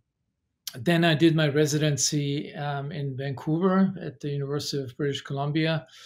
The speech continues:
and before coming to, to U C L A, and I've trained in gastroenterology and then took a faculty position here,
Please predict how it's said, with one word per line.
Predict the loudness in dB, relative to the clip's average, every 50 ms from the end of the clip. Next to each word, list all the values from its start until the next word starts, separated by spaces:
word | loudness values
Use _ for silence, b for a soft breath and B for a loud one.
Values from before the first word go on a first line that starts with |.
| B B B B B _ _ _
and | -2 0 2 2 2 0 0 -2 -2 -4 -4
before | -4 -2 0 0 0
coming | 0 2 0 2 2 0 0
to, | -2 -4 -2 -2 -2 -2 -2 -4 -6 -6 -8 -8 -10 -10 -8
to | -4 -2
U | -2 0 0
C | 0 0 0 0 0
L | 2 2
A, | 2 2 2 0
and | 0 -2
I've | -4 -4 -6 -8 -12 b b b b b b b b _ _ _ -20 -20 _ _ _ _ _ _ -8
trained | -2 0 2 4 4 4 4
in | 4 4
gastroenterology | 2 2 2 0 0 0 0 0 0 0 0 0 2 2 0 0 2 2 4 4 4 4 2 0
and | 0 0
then | -2 -2 -2
took | -4 -6 -6 -6 -8
a |
faculty | -8 -4 -2 -2 -2 -2 -4 -4 -4 -6
position | -6 -6 -4 -2 -2 -2 -2 -4 -4 -4
here, | -4 -2 -2 0 -2 -2 -4 -6